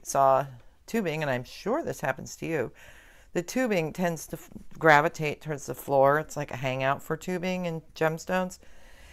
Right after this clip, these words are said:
So the, having the metal here actually reduces the, the tendency for the tubing to join in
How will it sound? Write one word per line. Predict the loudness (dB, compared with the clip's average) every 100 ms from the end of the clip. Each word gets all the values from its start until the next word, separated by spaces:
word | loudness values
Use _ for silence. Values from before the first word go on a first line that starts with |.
| -20 -12
So | 0 0
the, | 2 4 6 6
having | 2 0 0
the | 0
metal | 2 4 2
here | 0 0 2 0 -4 -18 -20 -16 -2
actually | 0 0 -2 -2 -2
reduces | -2 -2 0 0 -2 -6 -6 -8 -12 -14 -16 -16 -20 -20 -14
the, | -12 -12 -4 -2 0 -4 -10
the | -12
tendency | -4 -2 -2 -6 -8
for | -6 -8
the | -6
tubing | -6 -4 -6 -6
to | -4 -4 -6 -10
join | -4 -2
in | -2